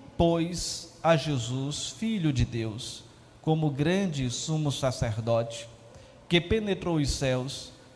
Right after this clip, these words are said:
conservemos firmes a nossa confissão. Porque não temos sumo sacerdote que não possa compadecer-se das nossas fraquezas.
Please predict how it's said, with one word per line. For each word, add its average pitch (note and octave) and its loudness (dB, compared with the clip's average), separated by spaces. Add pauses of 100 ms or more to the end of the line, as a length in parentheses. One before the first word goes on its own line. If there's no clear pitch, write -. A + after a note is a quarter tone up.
(120)
conservemos D#3 2
firmes C#3 -4 (340)
a C#3 4
nossa B2+ 0
confissão. B2 -2 (800)
Porque C4+ 2
não G#3 0
temos D#3 0 (280)
sumo F#3+ 0
sacerdote C3+ 2
que D#3+ -2
não F#3 -2
possa D#3+ 0
compadecer-se C3 -2
das C#3 4
nossas C3+ -2
fraquezas. C3 -6